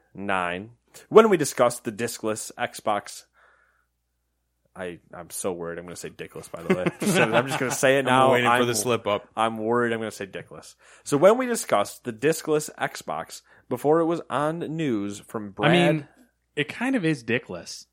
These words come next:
Speaker 3: without the disc drive, you know?
Speaker 1: I mean, if you think about it, comes out, comes in, comes out, comes in. From Brad, <laughs> from Brad Sams at thurrott dot com, who had the code name for the console as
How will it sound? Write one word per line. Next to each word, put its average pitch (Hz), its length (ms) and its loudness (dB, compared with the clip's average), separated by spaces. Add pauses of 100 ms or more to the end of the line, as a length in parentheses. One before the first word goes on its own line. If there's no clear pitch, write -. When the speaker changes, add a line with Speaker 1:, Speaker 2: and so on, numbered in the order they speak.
(140)
Speaker 3:
without 127 280 -2
the 110 80 -8
disc 117 400 -2
drive, 90 320 -10
you 110 80 -8
know? 143 160 -4
Speaker 1:
I 190 80 -4
mean, 135 160 -6
if 127 100 -6
you 127 60 -16
think 151 180 -4
about 98 240 0
it, 101 120 -2 (280)
comes 90 180 -18
out, 107 280 -10
comes - 200 -20
in, 101 200 -12
comes - 260 -20
out, 95 240 -14
comes 95 240 -20
in. 113 80 -14 (880)
From 113 240 -6
Brad, 123 240 2
<laughs> - 520 0
from 143 220 -4
Brad 156 340 4
Sams 110 480 -2
at 107 240 0
thurrott 117 640 2
dot 117 220 0
com, 95 340 -6 (400)
who 143 160 -6
had 139 220 2
the 143 80 -4
code 117 340 -2
name 107 340 -6
for - 180 -8
the 101 140 -6
console 87 800 -10
as 78 300 -12